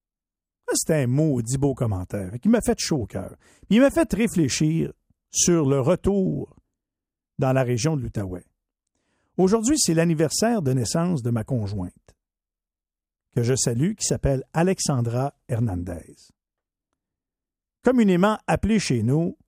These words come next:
la jolie salvadorienne. Parce que oui, elle est d'origine salvadorienne. Ce soir, on va aller au restaurant ensemble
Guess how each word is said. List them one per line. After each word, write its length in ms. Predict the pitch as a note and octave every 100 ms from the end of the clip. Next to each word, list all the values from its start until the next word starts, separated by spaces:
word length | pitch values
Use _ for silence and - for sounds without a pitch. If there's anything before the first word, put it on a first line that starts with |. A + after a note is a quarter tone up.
| _ _ _ _ C#3
la 140 | C#3+
jolie 320 | C3+ E3 G3
salvadorienne. 760 | - A#2 B2+ G2 F2+ E2 F2 - _ _ _ _ _ _ _ _ _ _ _ _
Parce 160 | C3+ -
que 80 | B2+
oui, 360 | B2 F3 G#3 _ _ _ _ -
elle 140 | D3
est 100 | A3+
d'origine 640 | F3 D3 C#3 C3 E3+ F3+ B3+ _ _
salvadorienne. 800 | - B2+ G#2+ G#2+ F2 F2+ E2 - _ _ _ _ _ _ _ _ _ _ _ _ _ _ _ _ _ _ _ _ _ -
Ce 140 | B2+
soir, 240 | G3+ A#3+
on 80 | E3+
va 120 | C3
aller 380 | C3 D#3 F#3 F#3 -
au 320 | C#3 C3 -
restaurant 600 | - C3 - A2+ A2+ D#3 -
ensemble 600 | B2+ A2 - C#3+ B3 C#3